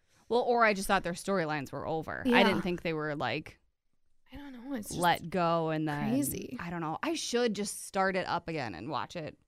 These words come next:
Speaker 1: because I've watched it. I'm trying to remember the last thing I saw.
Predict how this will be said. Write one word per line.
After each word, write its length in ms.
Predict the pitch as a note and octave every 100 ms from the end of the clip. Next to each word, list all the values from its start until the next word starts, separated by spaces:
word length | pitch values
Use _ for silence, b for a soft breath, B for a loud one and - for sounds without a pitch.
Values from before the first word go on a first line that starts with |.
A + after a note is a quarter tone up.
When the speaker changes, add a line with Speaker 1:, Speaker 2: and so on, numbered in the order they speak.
| _ _ _ -
Speaker 1:
because 220 | G3 G3+
I've 140 | G3
watched 420 | F#3+ F#3+ G3 - G3
it. 260 | F3+ - - G3 _ _ _ _ _ _ _ _ _ _ _ -
I'm 60 | F#3
trying 220 | - F#3
to 40 |
remember 220 | E3+ E3+
the 80 | E3+
last 220 | E3+ -
thing 140 | - F#2
I 80 | -
saw. 340 | - - B1